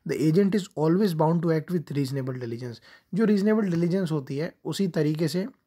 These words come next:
एजेंट को बाउंड रहेगा एजेंट, एजेंसी के अंदर, कि अगर कोई कस्टमर आया तो उन्हें जूता ही बेचना है, और अगर कोई आता है कस्टमर तो उन्हें जूते बेच के उससे पैसे लेने हैं तो पैसे ही लेने हैं, ठीक है।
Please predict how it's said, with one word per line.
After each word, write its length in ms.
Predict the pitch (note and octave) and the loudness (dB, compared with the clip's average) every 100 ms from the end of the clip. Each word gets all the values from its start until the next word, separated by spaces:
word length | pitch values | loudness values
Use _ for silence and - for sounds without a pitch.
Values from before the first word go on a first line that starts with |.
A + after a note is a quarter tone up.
| _ _ - | _ _ -2
एजेंट 300 | D#3+ E3 D#3 | 2 2 2
को 100 | E3+ | 0
बाउंड 400 | D#3 C#3+ D#3+ C#3+ | 2 2 2 0
रहेगा 340 | B2+ C#3+ D3+ | 0 0 2
एजेंट, 400 | D3 C#3 C#3+ E3+ | 2 0 -2 -4
एजेंसी 340 | D#3 C3+ C3+ C#3+ | -4 -4 -6 -4
के 60 | |
अंदर, 220 | C3+ C#3 D3+ | -4 -4 -2
कि 140 | E3 | -2
अगर 120 | D3+ | -2
कोई 200 | D3+ E3 | 0 -2
कस्टमर 400 | D3+ C3 D3 C#3+ | -2 -4 -4 -2
आया 140 | B2+ D3 | 0 0
तो 120 | E3 | 0
उन्हें 180 | E3 D3+ | 0 0
जूता 280 | C3+ C3 | -4 -4
ही 160 | C#3+ D#3+ | -2 0
बेचना 340 | C#3+ C3 C3+ | -2 -2 -4
है, 120 | D3+ - - - - - _ | -6 -8 -20 -20 -20 -20 _
और 120 | D3+ | -4
अगर 180 | C#3 E3+ | 0 0
कोई 220 | D#3+ F#3 - _ _ _ _ _ _ - | 2 0 0 _ _ _ _ _ _ 0
आता 340 | D3 C3+ F3+ | 2 2 2
है 100 | F3 | 0
कस्टमर 520 | F3 C#3 - C#3 E3 F3+ _ _ - C3+ B2+ | 0 -2 -2 -4 -4 -6 _ _ -12 -10 -2
तो 100 | D3+ | 0
उन्हें 180 | E3 C#3+ | 0 0
जूते 300 | D3 C#3+ F3 | -2 0 0
बेच 180 | D3+ | 0
के 100 | - | -2
उससे 180 | D#3+ - | -2 -2
पैसे 340 | E3+ C3 - D3+ | -4 -4 -2 -2
लेने 160 | C#3 | -2
हैं 100 | D#3+ | -2
तो 60 | F3+ | -4
पैसे 320 | D3+ C3 F3+ | -4 -4 0
ही 180 | D3+ E3 | 2 2
लेने 240 | C3+ A#2 | 0 -6
हैं, 160 | A2 - | -8 -8
ठीक 160 | C3+ | -6
है। 120 | D3 | -6